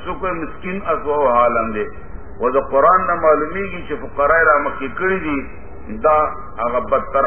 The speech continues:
حالت کې دي. کمزوري حالت کې فقیر د مسکین نه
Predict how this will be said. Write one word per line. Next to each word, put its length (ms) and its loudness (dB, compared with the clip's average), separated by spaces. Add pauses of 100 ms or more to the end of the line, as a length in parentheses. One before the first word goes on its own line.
حالت 300 2 (100)
کې 160 -8
دي. 120 -8 (840)
کمزوري 500 4
حالت 460 2
کې 240 -6
فقیر 400 -2
د 20 -2 (120)
مسکین 400 -8
نه 80 0